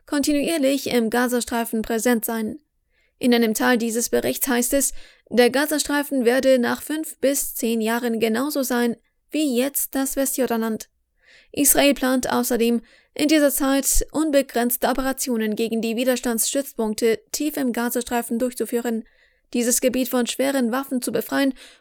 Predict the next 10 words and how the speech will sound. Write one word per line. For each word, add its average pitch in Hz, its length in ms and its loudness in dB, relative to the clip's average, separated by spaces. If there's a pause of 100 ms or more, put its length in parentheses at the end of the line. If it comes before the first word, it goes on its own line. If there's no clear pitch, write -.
und 294 240 0
einen 269 320 2
Teil 254 180 0
davon 233 420 -2
unter 226 260 0
die 247 120 -2
Kontrolle 277 400 -2
der 269 140 2
palästinensischen 240 720 -2
Gruppe 269 320 4